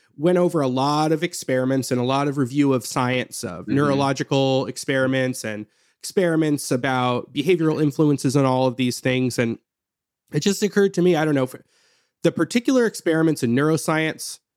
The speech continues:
Speaker 1: and all these other experiments, experiments showing that actions correlate with brain states and that some actions can be predicted, and other science findings in behavioral genetics showing how
Speaker 2: Mm-hmm.
Speaker 1: upbringing and environment can impact your decisions. None of those ever seemed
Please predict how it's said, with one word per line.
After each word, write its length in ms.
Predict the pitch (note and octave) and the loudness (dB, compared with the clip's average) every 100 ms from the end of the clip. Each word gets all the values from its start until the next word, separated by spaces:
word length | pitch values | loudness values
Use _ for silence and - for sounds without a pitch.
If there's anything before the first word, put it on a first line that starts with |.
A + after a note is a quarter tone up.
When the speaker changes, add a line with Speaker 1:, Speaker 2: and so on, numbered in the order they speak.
| _ _ _ - | _ _ _ -4
Speaker 1:
and 200 | C3 B2+ | -2 0
all 180 | D#3 | 0
these 160 | E3 D#3+ | 0 0
other 160 | D3+ C#3+ | 0 -2
experiments, 640 | - D#3 C#3+ - - - - | -2 -2 -2 -4 -12 -14 -16
experiments 640 | G2 - - D#3 C#3 C#3 | -20 -14 -4 0 0 -2
showing 240 | - C#3+ C#3 | -2 0 0
that 100 | A#2+ | 0
actions 500 | C3+ D3 - D3+ C3+ | -4 -4 0 0 -2
correlate 440 | - D3 C#3 C#3+ | -2 -2 0 -2
with 180 | F#2+ G#2 | -4 -6
brain 260 | E3 F#3 F#3+ | 0 0 0
states 460 | - F3+ F3 E3 | 0 0 0 -2
and 220 | - B2 A#2 | -6 -4 -4
that 180 | A#2 _ _ - | -4 _ _ -16
some 300 | - E3+ E3+ | -4 0 2
actions 460 | E3 D#3+ - D#3 | 0 -2 0 0
can 160 | - B2 | 0 -2
be 120 | A2+ | -2
predicted, 760 | G#2+ - A#3+ - G#3+ G#3 G3+ F3+ _ _ _ - | -4 -2 -4 0 2 4 2 -2 _ _ _ -6
and 420 | A#2+ A#2 A2 G#2+ | -2 -2 -2 -2
other 200 | - G3+ | 0 0
science 420 | F#3+ G3 F#3 F3+ | 2 0 0 -2
findings 480 | - F3 F3 E3 D#3+ | -2 0 2 2 0
in 100 | B2+ | -2
behavioral 440 | A2 C#3 G3+ F#3+ F3+ | -4 -2 0 2 2
genetics 640 | F3 E3+ E3+ E3+ - - | 2 2 0 -2 -4 -10
showing 480 | - - C#3 C3 A#2+ | -8 -2 0 2 0
how 140 | A2 | -4
Speaker 2:
Mm-hmm. 100 | G2 | -2
Speaker 1:
upbringing 480 | F#3+ F#3+ F3+ E3+ E3 | -2 0 2 2 2
and 60 | B2 | 0
environment 420 | A#2 D3+ D3+ D3+ | -2 -2 0 -2
can 100 | - | -4
impact 320 | C#3+ D3 D3 - | -4 -2 -4 -4
your 80 | |
decisions. 420 | C3+ D3 C#3 D3 D#3 | -4 0 0 0 0
None 140 | F3 | 0
of 60 | A3 | 2
those 180 | G#3 | 2
ever 160 | E3+ D#3 | 2 0
seemed 320 | - E3 C#3+ | 0 0 0